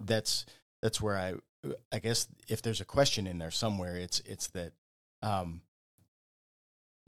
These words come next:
do, do you guys feel like you're identifying, what kind of needs are you identifying as you address a person? Like, what are they lacking?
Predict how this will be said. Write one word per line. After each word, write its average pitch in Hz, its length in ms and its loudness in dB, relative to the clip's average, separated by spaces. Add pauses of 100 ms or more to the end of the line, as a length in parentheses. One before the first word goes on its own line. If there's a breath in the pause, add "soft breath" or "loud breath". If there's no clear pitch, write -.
(120)
do, 120 220 4
do 113 200 -4
you 117 100 2
guys 117 220 6
feel 113 180 0
like 101 180 0
you're 104 140 2
identifying, 98 1160 -2 (260)
what 135 380 4 (140)
kind 120 360 2
of 98 240 -2
needs 107 500 0
are 98 140 -4
you 92 200 -2
identifying 85 1000 -4 (340)
as 90 260 -2
you 87 200 -4
address 82 560 -6 (280)
a - 60 -2
person? - 440 0 (680 loud breath)
Like, 101 120 2
what 131 120 4
are 160 60 0
they 110 160 2
lacking? 82 680 -4